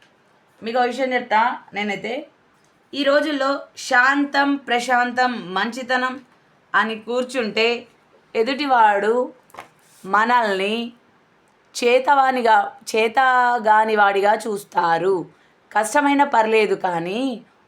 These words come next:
ఒకసారిగా అప్పుడప్పుడు కఠినంగా ఉండాల్సిందే మనం.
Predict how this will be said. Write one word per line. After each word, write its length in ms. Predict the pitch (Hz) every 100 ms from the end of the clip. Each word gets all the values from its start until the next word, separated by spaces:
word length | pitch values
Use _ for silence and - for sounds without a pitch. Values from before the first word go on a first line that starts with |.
| -
ఒకసారిగా 880 | 208 247 254 247 233 214 196 214 -
అప్పుడప్పుడు 720 | 196 196 240 247 240 208 247 247
కఠినంగా 520 | 214 220 220 220 240
ఉండాల్సిందే 760 | 214 196 196 202 202 185 175
మనం. 360 | 165 156 143